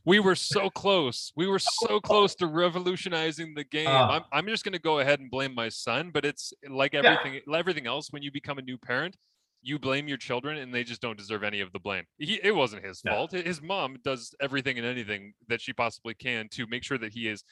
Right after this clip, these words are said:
Speaker 1: happy and healthy and all the rest. And I've just been sitting on my hands. It's like when I got the baby books and I was like, "I am definitely gonna read all of these. I don't have to s-,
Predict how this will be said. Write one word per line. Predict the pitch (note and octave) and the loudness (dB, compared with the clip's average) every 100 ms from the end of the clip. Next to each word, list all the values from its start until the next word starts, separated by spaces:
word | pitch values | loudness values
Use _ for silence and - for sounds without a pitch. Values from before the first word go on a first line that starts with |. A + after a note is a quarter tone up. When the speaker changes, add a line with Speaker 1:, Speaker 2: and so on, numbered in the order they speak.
| _ | _
Speaker 1:
happy | - C3 A#2+ A2+ | -4 -2 -2 -6
and | G#2+ | -4
healthy | A2+ A2 A#2 | -2 -2 -2
and | G#2+ | -2
all | G#2+ | -2
the | G2 | -2
rest. | A#2 C#3+ B2 | -2 -2 -2
And | C3 | -6
I've | A#2+ D#3 C#3+ | -2 -2 -2
just | C3 - | -8 -10
been | A#2 | -14
sitting | - B2 A#2 | -8 -6 -4
on | A2 | -4
my | G#2 G2 | -4 -4
hands. | C#3+ C3+ - _ _ | -4 -6 -10 _ _
It's | D3 | -4
like | F#3 E3 | -2 0
when | E3 | -2
I | |
got | C#3+ D3+ - | 0 -2 -2
the | |
baby | A2+ B2 D3 C3+ | -2 0 0 -2
books | G2 F2 - | -4 -6 -6
and | A#2 | -6
I | |
was | A2+ | -4
like, | A2+ | -4
"I | B2 D3+ | 0 0
am | C3 | 0
definitely | A2+ A#2 - A#2+ | 0 0 0 -6
gonna | A2+ G#2 | -4 -4
read | G#2+ G#2+ | -4 -6
all | G2+ A2 A#2 A2 | -2 2 2 2
of | F#2 | -2
these. | F#2 F2 - - | -8 -10 -14 -4
I | C3+ | 0
don't | E3 B2+ | 0 0
have | B2 | -2
to | B2+ | -4
s-, | A#2 | -6